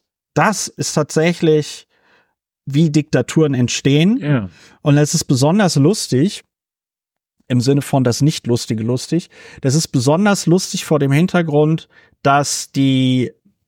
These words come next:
Speaker 1: die, die Tagline oder der, der Wahlspruch der, der, der, der Washington Post ist,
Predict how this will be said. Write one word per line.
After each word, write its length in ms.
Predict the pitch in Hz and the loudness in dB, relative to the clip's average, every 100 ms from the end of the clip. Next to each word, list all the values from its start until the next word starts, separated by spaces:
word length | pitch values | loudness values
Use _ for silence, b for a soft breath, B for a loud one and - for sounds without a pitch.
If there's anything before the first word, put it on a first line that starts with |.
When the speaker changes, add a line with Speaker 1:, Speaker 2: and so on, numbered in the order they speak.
| - | -6
Speaker 1:
die, 320 | 110 107 101 | -4 -4 -6
die 260 | 104 101 - | -10 -10 -10
Tagline 840 | - - - - 156 147 147 147 135 | -8 -6 -6 0 2 2 2 0 0
oder 340 | 123 113 110 | 0 2 0
der, 360 | 104 104 104 113 B B B B B B | -2 -4 -6 -8 B B B B B B
der 160 | 110 113 | -4 0
Wahlspruch 1000 | 131 156 185 - - - 156 156 - - | 2 2 2 -2 -4 2 2 2 -2 -2
der, 340 | 123 120 120 | 0 2 0
der, 720 | 113 120 110 104 113 113 110 | -2 -8 -8 -4 -2 0 0
der, 320 | 104 110 107 104 | -2 -4 -4 -4
der 160 | 107 | -2
Washington 400 | 117 160 185 160 | -2 0 0 -2
Post 420 | - 147 143 - | 0 2 2 0
ist, 300 | 135 135 - | -4 -4 -6